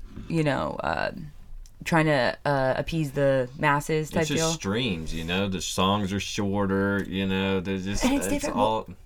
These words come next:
Speaker 1: and the other big thing I wanna bring up, too, even in concerts, for a while I didn't like going to concerts because sometimes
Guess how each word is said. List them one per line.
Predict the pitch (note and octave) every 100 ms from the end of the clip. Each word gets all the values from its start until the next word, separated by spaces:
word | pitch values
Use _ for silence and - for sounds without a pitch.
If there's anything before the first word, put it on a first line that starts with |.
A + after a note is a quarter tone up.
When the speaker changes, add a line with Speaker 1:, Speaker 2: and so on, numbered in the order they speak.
| -
Speaker 1:
and | G#3+ A3
the | -
other | B3+
big | G#3+ D#3+ -
thing | D3 D3+
I | D3
wanna | D3
bring | D3 D3
up, | D3+
too, | - G3
even | D#3+ E3+ E3
in | - E3
concerts, | D#3+ F3+ - D#3 -
for | -
a | D#3+
while | D#3+ F#3+
I | E3+
didn't | D#3+
like | D3+
going | D3+ D3+
to | D3
concerts | E3+ E3+ D#3+
because | - - D3+
sometimes | D#3 D#3 D#3 C#3+